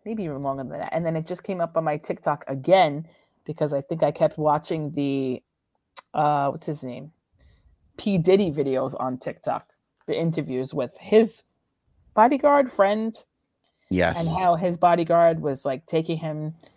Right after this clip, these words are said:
Speaker 1: to, like, Turkish baths where he would have sex with men there too.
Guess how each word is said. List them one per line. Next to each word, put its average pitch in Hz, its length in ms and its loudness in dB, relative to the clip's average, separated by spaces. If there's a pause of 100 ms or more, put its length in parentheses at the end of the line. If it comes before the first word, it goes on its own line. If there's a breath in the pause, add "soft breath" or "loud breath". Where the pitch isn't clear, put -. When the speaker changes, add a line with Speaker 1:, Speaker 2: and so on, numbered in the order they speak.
(580 soft breath)
Speaker 1:
to, 165 100 -4
like, 143 320 0 (500)
Turkish 175 440 0
baths 156 500 -2
where 151 100 -2
he 160 120 -2
would 151 120 -2
have 147 160 -4
sex - 380 -6
with 151 140 -4
men 156 260 -2
there 151 160 0
too. 165 320 0